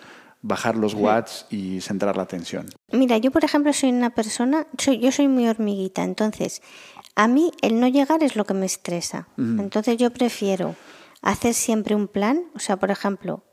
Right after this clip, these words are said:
Speaker 2: eh, ahora me he propuesto que aparte de esos dos posts que, de, que publico todos los días, que son posts cortitos, pues publico un post largo, un artículo a la semana.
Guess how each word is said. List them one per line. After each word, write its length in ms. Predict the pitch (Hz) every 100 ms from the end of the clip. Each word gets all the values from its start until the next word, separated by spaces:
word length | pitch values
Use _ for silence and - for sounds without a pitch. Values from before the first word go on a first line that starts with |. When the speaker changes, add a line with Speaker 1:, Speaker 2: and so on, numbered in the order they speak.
| _ -
Speaker 2:
eh, 340 | 196 190 185 -
ahora 180 | 220 262
me 120 | 262
he 20 |
propuesto 680 | 247 220 240 262 - 339 403 - - - -
que 100 | 196
aparte 320 | 196 220 -
de 80 | 254
esos 260 | 240 240 220
dos 220 | 214 -
posts 480 | - 180 170 - -
que, 720 | - 185 185 180 175 170 165 - _ _
de, 80 | -
que 380 | - 175 180 180
publico 380 | - 180 208 233
todos 200 | - 196
los 180 | 190 185
días, 220 | 233 311
que 100 | -
son 220 | 214 190 190
posts 300 | 202 196 -
cortitos, 600 | 196 - 226 240 403 - - - - - - -
pues 180 | 202
publico 460 | - 208 226 269 285
un 160 | 262 226
post 360 | 214 190 - - -
largo, 500 | 196 233 294 339 415
un 160 | 226
artículo 680 | 214 208 240 254 294 339 403 -
a 80 | 202
la 100 | 180
semana. 460 | - 175 175 160